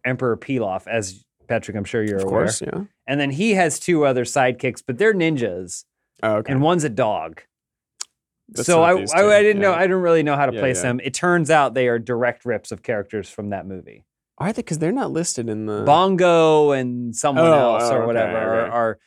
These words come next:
Speaker 1: they, they're two characters, and it's basically a woman with a gun
Speaker 2: Yeah.
Speaker 1: and a taller guy with a gun.
Speaker 2: Yeah, th-, a lot of guns. And a lot of, like, I mean, something I noticed pretty quick in this movie is they show up on spaceships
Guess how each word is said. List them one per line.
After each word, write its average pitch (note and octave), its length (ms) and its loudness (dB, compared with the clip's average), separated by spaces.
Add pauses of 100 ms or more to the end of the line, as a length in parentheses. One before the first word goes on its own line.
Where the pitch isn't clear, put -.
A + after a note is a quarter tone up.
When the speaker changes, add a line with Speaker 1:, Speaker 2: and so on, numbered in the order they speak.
(160)
Speaker 1:
they, C3 240 2
they're C#3 280 0
two F#3 280 -2
characters, C#3+ 520 0
and B2+ 100 -2
it's A#2 120 -4
basically C3+ 540 0
a A2+ 260 -4 (540)
woman E3+ 440 2
with D#3+ 140 -2
a D3 60 -4
gun C3 560 0
Speaker 2:
Yeah. A#2+ 160 -2 (120)
Speaker 1:
and B2+ 160 -2
a A2+ 60 0
taller D3 480 2
guy A#2 220 0
with G#2+ 200 -4
a A2+ 40 -6
gun. F2 360 -10
Speaker 2:
Yeah, C#3+ 180 2
th-, C3+ 180 -6
a D#3 120 -12
lot D#3+ 200 4
of F#3+ 100 0
guns. B2 380 -6 (260)
And C#3+ 80 -2
a D3 40 2
lot G3 180 2
of, A3+ 140 0
like, D#3+ 340 0 (220)
I - 60 -8
mean, D#3+ 160 2
something G3+ 320 0
I D3+ 100 0
noticed A2+ 440 -4
pretty A2 160 -6
quick G#2+ 220 -8
in G#2+ 80 -6
this G#2 160 -10
movie G2+ 260 -6
is F#2+ 140 -8
they A2+ 120 -4
show E3 240 0
up F#3 120 0
on D#3 120 -2
spaceships G2 720 -6